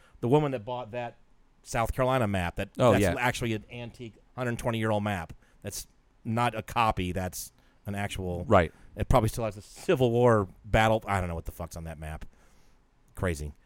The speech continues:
Speaker 1: Anyway, um, so I was living with her then. I remember that. I remember living in Buckhead.
Speaker 2: Okay, summer of ninety-five. Let's go to music.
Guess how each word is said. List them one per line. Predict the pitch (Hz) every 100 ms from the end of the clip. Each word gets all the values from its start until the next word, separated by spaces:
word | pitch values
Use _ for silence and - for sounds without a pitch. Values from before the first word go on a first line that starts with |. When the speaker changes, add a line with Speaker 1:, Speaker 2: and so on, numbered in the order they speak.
| _ _ 120
Speaker 1:
Anyway, | 117 95 87 90
um, | 104 101 98 95 92 - _ _ _ _ _ _ -
so | - 147 123
I | 117
was | 117
living | 127
with | 113 -
her | 117
then. | 107
I | 104
remember | 113 120 107
that. | 98 90 92
I |
remember | 101 107 104 95 92 131
living | 110 120 110
in | 104
Buckhead. | 90 92 - 78
Speaker 2:
Okay, | 117 120
summer | 104 139 139
of | 110
ninety-five. | 110 110 104 104 90
Let's | 107
go | 120 110
to | 101
music. | 92 98 82 73 -